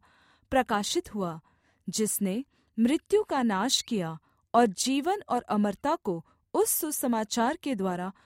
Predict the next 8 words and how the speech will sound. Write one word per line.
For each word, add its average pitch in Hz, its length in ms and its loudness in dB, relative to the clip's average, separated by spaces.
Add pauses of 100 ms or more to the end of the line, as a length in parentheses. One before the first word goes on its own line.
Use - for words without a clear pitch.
(140)
प्रकाशमान 226 720 0
कर 202 200 -2
दिया, 160 360 -8 (560)
जिसके 214 460 -2
लिए 185 300 -4 (340)
मैं 220 180 2
प्रचारक 202 640 -4 (280)
और 277 140 2